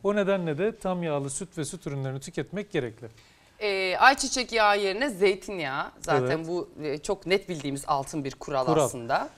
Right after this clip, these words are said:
Speaker 1: Çünkü Türkiye'de en büyük sorun omega altı yağ asidinden zengin olan yiyecekleri çok fazla tüketiyoruz.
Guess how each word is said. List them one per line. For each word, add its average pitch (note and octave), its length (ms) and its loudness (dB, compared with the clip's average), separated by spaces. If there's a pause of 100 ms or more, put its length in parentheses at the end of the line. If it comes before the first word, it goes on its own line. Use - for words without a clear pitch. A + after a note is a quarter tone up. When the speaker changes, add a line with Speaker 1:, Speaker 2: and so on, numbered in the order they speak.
Speaker 1:
Çünkü A#3 380 0
Türkiye'de F#3+ 640 0
en G#3 160 -2
büyük F#3 200 -2
sorun G3 260 -2
omega F#3 360 0
altı F3+ 340 4 (340)
yağ F3+ 220 6
asidinden D3+ 720 0
zengin E3 340 -2
olan D#3 200 0
yiyecekleri E3 520 -2
çok - 200 -2
fazla E3 300 0
tüketiyoruz. A#2+ 600 -6